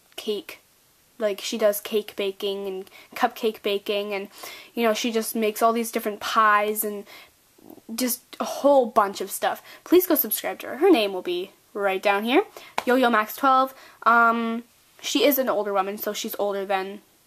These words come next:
anyone probably in the A G community. I've only watched some of her videos a few times and some of her baking recipes and everything,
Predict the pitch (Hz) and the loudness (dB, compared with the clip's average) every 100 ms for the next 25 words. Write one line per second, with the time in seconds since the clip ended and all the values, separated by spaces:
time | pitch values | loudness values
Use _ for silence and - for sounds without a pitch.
0 | _ - 208 190 185 202 214 - 196 190 | _ -6 -4 -2 -4 -6 -8 -4 -2 -4
1 | 196 196 196 208 202 202 - 208 196 196 | -6 -6 -8 -10 -12 -14 -14 -10 -8 -8
2 | 208 - - - 233 247 233 214 214 - | -10 -12 -18 -2 0 2 2 0 0 -6
3 | - - 233 214 208 208 202 196 - 254 | -6 -2 0 -2 -6 -6 -6 -6 -8 -2
4 | 269 233 196 214 - 220 - 208 196 208 | -2 0 0 0 -6 -8 -6 -6 -8 -10
5 | 202 _ _ _ - 202 202 190 196 - | -12 _ _ _ -6 -4 -4 -6 -8 -16
6 | - _ _ _ _ - 208 - - 202 | -20 _ _ _ _ -4 -4 -4 -8 -8
7 | 202 202 190 202 302 | -6 -6 -8 -6 -8